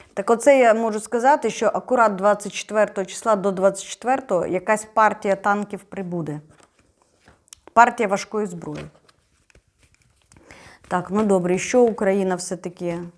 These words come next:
що отримує, які події? Бо це енергії, настрій,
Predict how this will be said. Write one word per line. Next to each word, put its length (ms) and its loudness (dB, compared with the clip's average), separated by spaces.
що 420 0
отримує, 560 -2
які 260 0
події? 720 2
Бо 100 -4
це 220 4
енергії, 500 4
настрій, 720 -2